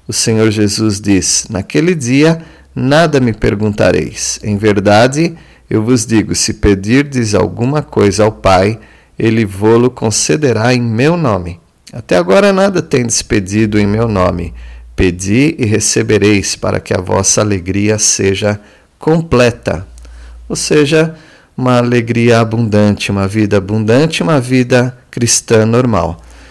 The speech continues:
A vida cristã normal do crente deve ser a de oração. O Senhor Jesus, ele diz, portanto, que nós oramos ao Pai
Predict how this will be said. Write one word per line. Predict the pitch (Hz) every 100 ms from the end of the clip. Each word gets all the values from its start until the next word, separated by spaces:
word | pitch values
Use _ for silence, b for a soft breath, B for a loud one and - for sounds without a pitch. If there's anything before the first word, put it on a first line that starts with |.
| B B B
A | 127
vida | 139 151
cristã | 151 151 - - 143
normal | 139 127 123 127
do | 123 123
crente | 131 123 123 127
deve | 120 117
ser | - - 110 110 -
a | - 95
de | 101 110
oração. | 107 104 - 87 82 - - _ _ b b b b b b
O | 120
Senhor | - 127 120 120
Jesus, | 123 113 120 127 127
ele | 123 131
diz, | 117 120 113 -
portanto, | - 123 - - 113 107 110
que | - 117 107 104 - _ _ _
nós | 107 101 101 104 95
oramos | 117 107 110 110 110 - -
ao | 107 143 -
Pai | 113 107 123